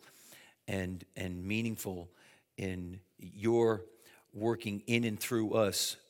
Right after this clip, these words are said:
for the people in Bainbridge and those in the lives that we touch. For I ask it in Jesus' name. Amen.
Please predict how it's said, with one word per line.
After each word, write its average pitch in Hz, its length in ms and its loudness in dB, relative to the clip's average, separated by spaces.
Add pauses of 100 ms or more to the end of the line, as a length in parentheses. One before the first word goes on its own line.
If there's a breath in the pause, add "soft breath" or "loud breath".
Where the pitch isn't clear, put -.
for - 100 -10
the 87 80 -12
people 104 400 -4
in 92 140 -8
Bainbridge 101 600 -6
and 95 180 -6
those 95 240 -6
in 95 120 -6
the 92 80 -6
lives 92 340 -6
that 69 160 -16
we 95 100 -8
touch. 85 380 -10
For 90 240 -12
I 90 60 -6
ask 90 200 -6
it - 60 -16
in 98 80 -16
Jesus' 90 320 -12
name. 87 200 -14 (800 soft breath)
Amen. 90 360 -6